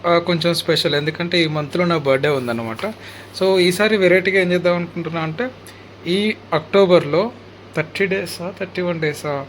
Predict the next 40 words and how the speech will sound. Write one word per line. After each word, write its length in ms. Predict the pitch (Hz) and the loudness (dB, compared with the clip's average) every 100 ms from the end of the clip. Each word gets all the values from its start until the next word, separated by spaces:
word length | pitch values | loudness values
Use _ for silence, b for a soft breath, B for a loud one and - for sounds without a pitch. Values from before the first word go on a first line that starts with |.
| - | -12
థర్టీ 180 | 156 165 | -6 -2
వన్ 160 | 156 | -2
డేస్ 140 | 147 131 | -4 -6
అనుకుంటా 280 | - 135 131 | -12 -14 -10
కదా. 160 | 143 214 B B B B - | -10 -10 B B B B -4
So 240 | 208 233 233 | 0 2 2
ఎన్ని 280 | 170 175 196 | 2 4 4
డేస్ 260 | 214 - | 2 0
ఉన్నాయో 440 | 202 202 214 240 262 165 | -4 -2 -2 -2 -2 -2
అన్ని 220 | 170 185 | 2 2
వీడియోస్ 480 | 170 165 180 190 220 | 2 4 2 2 -2
డైలీ 460 | 165 170 175 202 | 2 2 4 2
ఒకటి, 320 | 202 175 175 180 - - | 0 0 -2 -6 -10 -2
ఆ, 240 | 156 151 151 - | 2 2 0 -4
ఆ, 20 | 147 | -2
అప్‌లోడ్ 520 | 143 143 - 170 160 | 0 -2 2 2 4
చేద్దామని 380 | 143 143 143 135 | 2 2 2 0
చూస్తున్నా 340 | - 127 127 | -4 -6 -4
YouTube-లో. 540 | 127 120 131 131 202 - B B B - - | -4 -4 -6 -4 -6 -8 B B B -6 -2
So 100 | 185 175 | 0 0
చూద్దాం. 300 | 160 135 131 | 2 2 2
ఈరోజు 340 | 151 160 185 | 2 4 4
ఫస్ట్ 420 | 214 160 - - 214 247 - - | 2 -2 -2 -2 -4 -4 -12 -4
నైట్ 280 | 151 151 170 | 0 0 0
ఇప్పుడు 220 | 170 170 | -2 2
వన్ 220 | 151 139 | 2 0
థర్టీ 260 | 147 143 160 | -2 -2 -2
టూ 180 | 156 147 | 0 0
అవుతుంది. 520 | 135 135 135 180 220 | 0 -4 -6 -6 -6
ఇప్పుడే 300 | 143 147 147 | -8 -4 -2
just, 500 | 139 - 143 135 131 B B B B - | -2 -4 -4 -4 -6 B B B B -4
ఆ, 300 | 131 131 131 | 0 2 0
గచ్చిబౌలి 500 | 131 131 139 139 139 | -2 -4 -4 -2 0
దగ్గర 260 | 139 135 139 | 0 0 -2
ఉన్న 160 | 131 131 | -2 -2
డిఎల్ఎఫ్ 480 | 127 131 131 131 | 0 0 0 -2
దగ్గరికి 380 | 139 127 127 131 | -4 -4 -4 -4
వెళ్ళి 120 | 123 | -6
వచ్చిన 380 | 123 - 139 139 | -6 -6 -6 -6
just 220 | 123 - | -8 -8